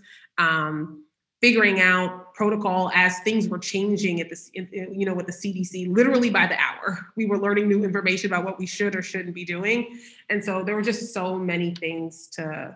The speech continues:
commend the leaders in our city. And I think that that's, that is kind of who we are here in, like, Louisiana. Like, you know, there's always the word, uh, resilient that's used, but I always add, like, scrappy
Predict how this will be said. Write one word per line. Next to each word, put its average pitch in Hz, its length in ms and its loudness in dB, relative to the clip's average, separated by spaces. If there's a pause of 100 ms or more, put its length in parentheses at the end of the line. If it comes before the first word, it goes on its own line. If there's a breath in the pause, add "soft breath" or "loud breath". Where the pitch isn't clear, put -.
(220)
commend 170 640 -2 (160)
the 175 60 -4
leaders 170 760 -6 (100)
in 175 120 -6
our 156 120 -6
city. 165 520 -6 (240 loud breath)
And 196 120 6
I 202 40 -2
think 262 160 2
that 233 140 -2
that's, 190 300 2 (640)
that 214 160 2
is 214 120 0
kind 240 180 2
of - 80 -2
who - 200 -2
we 196 180 0
are 185 340 -2 (160)
here 277 380 0 (100)
in, 240 220 2
like, 247 180 2
Louisiana. 247 560 2
Like, 190 300 0 (280 loud breath)
you 220 80 -4
know, 202 120 2
there's 190 200 0
always 208 280 4
the 196 80 0
word, 185 420 0
uh, 170 440 0 (140)
resilient 185 760 0 (120)
that's 175 240 -2
used, 180 320 -2
but 175 120 0
I 175 100 6
always 202 340 0
add, 160 260 2
like, 165 180 -6
scrappy - 800 -4